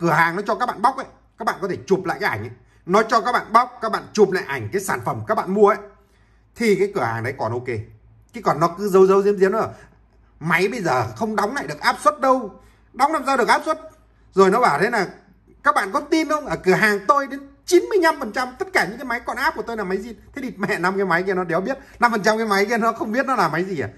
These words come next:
Những thằng đấy là những thằng ngu, càng nói nó càng ngu. Và những thằng đấy ấy, khuyên một điều ấy, cứ chuẩn bị sẵn giày. Bảo đấy là bây giờ mở ra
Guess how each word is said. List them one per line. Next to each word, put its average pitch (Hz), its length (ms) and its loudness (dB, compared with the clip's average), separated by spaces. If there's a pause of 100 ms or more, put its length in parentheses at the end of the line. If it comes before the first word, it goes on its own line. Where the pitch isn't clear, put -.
(220)
Những 269 160 -4
thằng 196 180 0
đấy 175 120 2
là 180 100 0
những 208 180 -2
thằng 190 160 4
ngu, 262 380 2
càng 214 180 2
nói 214 160 -4
nó 302 60 -6
càng 202 240 -4
ngu. 226 340 -6
Và 156 120 -2
những 202 160 -4
thằng 175 140 -4
đấy 165 200 2
ấy, 214 120 -4 (400)
khuyên 269 300 -2
một 175 120 -4
điều 139 200 -2
ấy, - 80 -8 (960)
cứ 254 100 -6
chuẩn 156 180 -2
bị 147 100 -8
sẵn 208 280 -8
giày. 170 280 2 (1500)
Bảo - 200 4
đấy 147 120 -2
là 170 140 2
bây 156 120 -4
giờ 135 200 4
mở 120 280 -2
ra 135 340 0